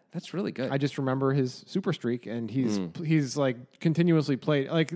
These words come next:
Speaker 2: of the super streak guys, he's probably played for the longest at the highest level.
Speaker 1: How much money has Justin Bonomo won, according to Hendon?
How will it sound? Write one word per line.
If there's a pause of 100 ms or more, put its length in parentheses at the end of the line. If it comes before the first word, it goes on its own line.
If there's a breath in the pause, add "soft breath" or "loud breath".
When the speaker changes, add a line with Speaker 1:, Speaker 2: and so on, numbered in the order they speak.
Speaker 2:
of
the
super
streak
guys, (160)
he's
probably
played
for
the
longest
at
the
highest
level.
Speaker 1:
How
much
money
has
Justin
Bonomo
won,
according
to
Hendon?